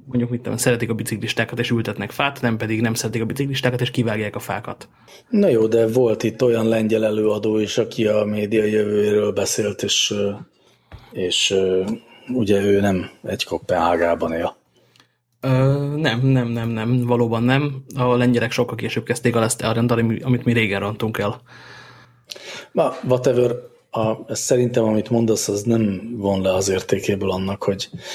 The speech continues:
Speaker 2: sőt, inkább mellette szól, hogyha, hogyha jó formában, befogadható formában, sőt, ö, érdek-, érdekes formában fel lehet azt mutatni, hogy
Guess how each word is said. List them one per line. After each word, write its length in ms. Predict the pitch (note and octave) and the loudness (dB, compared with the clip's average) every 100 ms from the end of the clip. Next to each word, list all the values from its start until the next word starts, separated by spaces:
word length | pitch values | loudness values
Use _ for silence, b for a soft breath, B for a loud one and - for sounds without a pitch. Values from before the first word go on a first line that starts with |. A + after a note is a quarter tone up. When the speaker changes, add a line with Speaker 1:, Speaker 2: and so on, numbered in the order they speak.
| B | B
Speaker 2:
sőt, 460 | - G#2+ F2+ F#2+ | 0 2 2 2
inkább 500 | - G#3 - G2 G2+ - | 0 2 2 0 -2 -10
mellette 500 | A#2+ G2+ F2+ E2+ - | -4 -2 0 -2 -2
szól, 360 | G#2 - F#2+ F#2+ | -2 -2 -2 -2
hogyha, 500 | G2+ - G2+ G2 - B B B | -2 -2 -2 -4 -8 B B B
hogyha 520 | - B2 G#2 A2 A2 - B - | -8 -4 2 2 0 -4 B -2
jó 220 | B2 C#3 | 2 4
formában, 600 | C3+ C3 A#2 A2 G#2 G#2 | 4 2 2 2 2 2
befogadható 640 | G#2 B2 B2 A2+ - A2 G#2+ | 2 2 2 2 0 -2 -2
formában, 600 | - A#2 G#2+ G#2+ G#2 G#2+ | 2 0 2 -2 -2 -2
sőt, 500 | - A#2+ G#2+ - - _ _ _ _ | 0 2 0 -4 -14 _ _ _ _
ö, 180 | G#2+ G2 F#2 | -4 -4 0
érdek-, 440 | B2+ A2+ - - | 0 2 -2 -2
érdekes 500 | - A#2+ A2 - G2+ | 0 0 0 -2 -2
formában 680 | - A2 G#2+ G#2 G2+ G2 G2 B B B _ | 0 0 0 -2 -2 -4 -6 B B B _
fel 200 | A#2 A2+ | 0 2
lehet 300 | A2 C#3 G#2+ | 2 2 0
azt 200 | G#2 A#2 | 0 0
mutatni, 420 | G#2+ G#2+ A2 G#2 | 2 0 2 0
hogy 280 | G2 G2+ | 0 -2